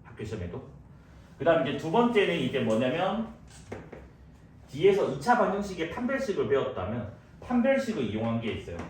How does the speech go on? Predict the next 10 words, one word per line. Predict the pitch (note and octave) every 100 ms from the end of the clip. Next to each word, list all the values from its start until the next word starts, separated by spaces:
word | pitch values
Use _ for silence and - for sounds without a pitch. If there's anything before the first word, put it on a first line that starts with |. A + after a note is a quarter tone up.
| - -
그래서 | - F#2+
보통 | G2+ G#2 D#3+
우리가 | C#3 B2+ -
판판형이라고 | G#3+ G#3+ B3+ B3 E3 A#2 -
많이 | F2+ F#2 G2+
불러요. | G#2+ E2+ - - - - - - - - - - - - - - - F#2
그러니까 | G2+
뭐냐면 | F#2 A2 B2 C#3 F2+ - - - - -
판별식을 | - A#3 A#3+ B3+ A3+ F#3+ C#3+ -
구해, | G2 F#2+ F2+